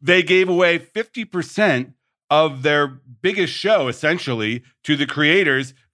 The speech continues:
into a streaming landscape that has completely defined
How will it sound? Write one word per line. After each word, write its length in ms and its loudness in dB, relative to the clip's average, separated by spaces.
into 380 -2
a 120 0
streaming 640 -2
landscape 640 0
that 140 0
has 120 -2
completely 640 -4
defined 880 -2